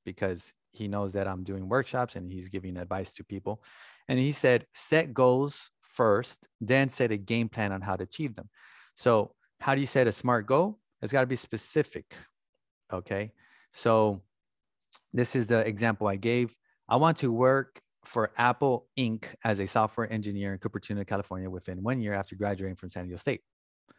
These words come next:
So this is a very specific goal. It names which company, which position, and the time period that you wanna achieve it. So that's specific. Measurable. "I wanna weigh a hundred twenty pounds by December thirty-first, twenty twenty-one."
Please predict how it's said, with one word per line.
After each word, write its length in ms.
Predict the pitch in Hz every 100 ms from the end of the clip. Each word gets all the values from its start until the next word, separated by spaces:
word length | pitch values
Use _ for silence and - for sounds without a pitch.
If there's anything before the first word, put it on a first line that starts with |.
| _ _ _ _ _ _ _ _
So 440 | - 113 107 104 - _
this 200 | 120 120
is 100 | 131
a 60 | 113
very 200 | 117 117
specific 460 | - 107 - 104
goal. 280 | 95 120 87
It 100 | 92
names 340 | 101 101 98 - 98
which 200 | 107 -
company, 600 | 110 107 117 117 113 101
which 240 | 95 -
position, 880 | - 92 117 - 107 104 98 98 107 - _ _ _ _ _ _
and 480 | 113 110 107 104 98 101
the 120 | 101
time 380 | 92 - 104 107
period 540 | - 101 90 82 85 - _
that 80 | 95
you 100 | 95
wanna 160 | 92
achieve 240 | 90 - 95
it. 120 | 92
So 140 | -
that's 180 | 95 101
specific. 760 | - 90 - - 113 - - -
Measurable. 720 | 104 113 156 139 120 90 73 _ _ _ _ _ _ _ _ _ _ _ _
"I 100 | -
wanna 240 | 131 170 135
weigh 200 | 131 113
a 60 |
hundred 220 | 113 131 131
twenty 200 | 127 117
pounds 300 | 113 107 98
by 120 | 92
December 320 | 90 104 101
thirty-first, 680 | - 95 92 - 90 87 -
twenty 200 | 82 82
twenty-one." 420 | - 101 135 104